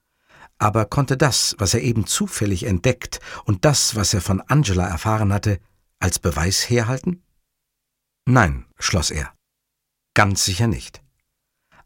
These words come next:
Aber als Bestätigung, ja, das schon. Um halb acht schaltete er den Fernseher ein, um die ersten Nachrichten zu sehen.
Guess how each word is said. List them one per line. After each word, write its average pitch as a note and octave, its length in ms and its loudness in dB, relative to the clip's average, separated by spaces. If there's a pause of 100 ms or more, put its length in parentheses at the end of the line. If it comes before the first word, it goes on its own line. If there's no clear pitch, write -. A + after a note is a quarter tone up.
(100)
Aber G#2 300 2
als F2 200 -2
Bestätigung, - 680 -2 (480)
ja, - 360 0 (560)
das E2 220 -2
schon. - 320 -2 (1040)
Um B2 180 4
halb F#3 220 2
acht B2 360 -2
schaltete B2 420 2
er A2 100 0
den F2+ 140 0
Fernseher F#2 420 2
ein, A#2 280 2 (340)
um A#2 140 4
die C3+ 160 0
ersten A2+ 320 2
Nachrichten E2+ 460 0
zu F2+ 120 0
sehen. D#2 240 0